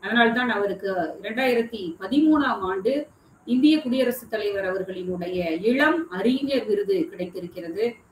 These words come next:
அதற்கு அடுத்ததாக இரண்டாயிரத்தி பதினைந்து என்று நினைக்கின்றேன், தமிழ்நாடு அரசினுடைய இளம் ஆய்வாளர் விருதும் அவருக்கு கிடைத்திருக்கிறது. அஹ், அதைத் தொடர்ந்து ஒரு பத்து விருதுகளை பெற்ற சிறப்பிற்குரியவராக திகழ்கின்றார்.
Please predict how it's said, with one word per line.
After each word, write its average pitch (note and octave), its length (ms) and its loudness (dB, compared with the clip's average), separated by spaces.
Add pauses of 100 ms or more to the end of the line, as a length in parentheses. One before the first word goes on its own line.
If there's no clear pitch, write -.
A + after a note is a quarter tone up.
(400)
அதற்கு A3+ 240 6
அடுத்ததாக C4 400 2
இரண்டாயிரத்தி C4+ 580 2
பதினைந்து C#4+ 640 4
என்று A3+ 220 0
நினைக்கின்றேன், A3 640 -2
தமிழ்நாடு C4+ 540 4
அரசினுடைய A3 720 0
இளம் D4 340 4 (400)
ஆய்வாளர் C4+ 600 4
விருதும் A#3 380 0 (580)
அவருக்கு G#3 360 0
கிடைத்திருக்கிறது. G3 800 -2 (580)
அஹ், G3+ 120 -2
அதைத் C4 260 4
தொடர்ந்து D#4 300 4
ஒரு C#4 180 6
பத்து C4 380 6
விருதுகளை D#4+ 580 4
பெற்ற A3 300 -4 (240)
சிறப்பிற்குரியவராக A3 960 -2
திகழ்கின்றார். F#3 720 -4